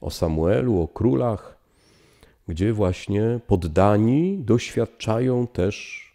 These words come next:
przekleństwa z powodu winy królów. Więc przywódcy w pierwszym rzędzie powinni się nawrócić, żeby lud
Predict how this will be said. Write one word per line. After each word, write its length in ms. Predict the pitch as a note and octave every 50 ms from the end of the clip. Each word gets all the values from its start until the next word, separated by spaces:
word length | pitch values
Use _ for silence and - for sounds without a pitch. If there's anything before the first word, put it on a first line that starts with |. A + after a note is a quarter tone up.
| _ _ _ _ _ _ _ _ -
przekleństwa 720 | - - B2 A2 - - G#2 G2+ G2 F#2+ - - - G#2+
z 80 | - -
powodu 420 | - - G#2 G2 G#2+ G2+ G2 G#2
winy 400 | G2 E2 F#2 G2+ G2+ F#2+ F#2 G2+
królów. 800 | G#2+ - - - D3+ D#3 D2 - D2 C#2+ B1+ - - - - - _ _ _ _ _ _ _ _ _ _ _ _ _ _ _ _ _ _ _ _ _ - - - _ _ _
Więc 600 | F#2 F2+ F#2+ F#2+ F#2 E2+ - - - - - - - D2+ -
przywódcy 680 | - - - A#2 A2 B2 - - - - - - C3+
w 120 | - - -
pierwszym 400 | D3 D3 C3 - - D3 D#3 C#3+
rzędzie 400 | B2+ F#3 G#3 A3 G#3 D3 B2+ A#2
powinni 440 | - A#2 G#2 G2 G#2+ G#2 G2 G2
się 180 | F#2 - - F#2+
nawrócić, 760 | G2 G2+ F#2+ F2 F#2 F#2+ F2+ D#2+ - - - - - - -
żeby 500 | - F#2+ E2+ G2 G2+ G2+ G2 A#2 B2+ C3 B2+ - - - - _ _
lud 560 | G2+ G2 G2 A2 A#2+ B2+ - - - - -